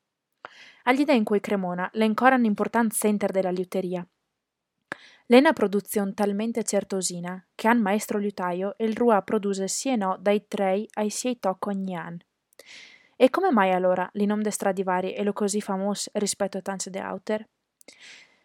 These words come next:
Ente gli anni le sta fatta una muccia de teorie e auter tanti de studi, infine mai dall'Università de Cambridge, da quella del Texas,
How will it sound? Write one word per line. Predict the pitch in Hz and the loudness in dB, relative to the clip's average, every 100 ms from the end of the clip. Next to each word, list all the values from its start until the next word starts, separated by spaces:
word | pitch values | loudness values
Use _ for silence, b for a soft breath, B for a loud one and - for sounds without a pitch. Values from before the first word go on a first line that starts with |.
| B | B
Ente | - 294 302 277 | -2 0 6 6
gli | |
anni | 202 185 190 - | 6 2 -2 -6
le | 214 | -2
sta | 208 214 | 0 0
fatta | - 202 185 | 2 2 2
una | 196 190 | -2 0
muccia | 202 202 196 | 0 0 -2
de | 185 | -2
teorie | 180 185 185 180 180 - | -4 -4 -4 -4 -4 0
e | 202 | 2
auter | 202 208 196 | 2 2 0
tanti | 208 233 233 | -2 -2 -2
de | 196 | -6
studi, | 185 - 185 180 190 - _ | -6 -8 -10 -12 -14 -16 _
infine | - 226 226 220 | -4 -2 0 0
mai | 202 196 | 0 0
dall'Università | 190 185 180 185 190 180 | 0 -2 -2 -4 -4 -6
de | 175 175 | -8 -4
Cambridge, | 202 196 180 175 - - | -2 -2 -4 -8 -10 -12
da | - 196 | -6 -6
quella | 190 185 | -2 -4
del | 180 - | -4 -2
Texas, | 202 - 190 - | -2 -2 -6 -8